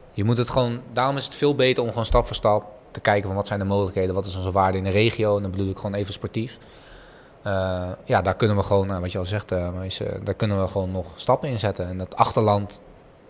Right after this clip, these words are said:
is duidelijk, heeft duidelijk de potentie om de beste eredivisieclub te zijn van Limburg.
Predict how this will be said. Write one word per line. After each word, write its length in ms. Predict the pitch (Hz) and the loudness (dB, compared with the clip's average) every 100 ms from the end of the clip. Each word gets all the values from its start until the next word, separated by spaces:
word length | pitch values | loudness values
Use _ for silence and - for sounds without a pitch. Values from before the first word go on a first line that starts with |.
| - | -12
is 400 | - 104 - - - - - - - - - - - - - - - | -4 -2 -4 -8 -16 -20 -20 -20 -20 -20 -20 -20 -20 -20 -20 -20 -2
duidelijk, 540 | 113 113 117 110 - - - - | 4 6 6 4 0 -16 -20 -14
heeft 180 | - 101 | -2 4
duidelijk 320 | 107 117 117 | 8 10 8
de 80 | 104 | 2
potentie 720 | 107 101 117 123 - 113 123 143 - - - - - | 2 6 6 4 0 -2 -2 -8 -16 -20 -20 -20 -4
om 180 | 107 | 0
de 100 | 104 | 0
beste 720 | 101 104 110 - 107 98 98 - - - | 0 2 2 2 0 2 0 -4 -10 -4
eredivisieclub 600 | 113 107 98 95 101 95 | 0 2 2 0 -2 -2
te 80 | 98 | -2
zijn 320 | 95 92 107 - - - - - | 0 -2 -6 -16 -20 -20 -20 -20
van 360 | - 104 92 87 - - - | -2 2 2 0 -8 -20 0
Limburg. 480 | 107 110 85 - | 2 2 0 -6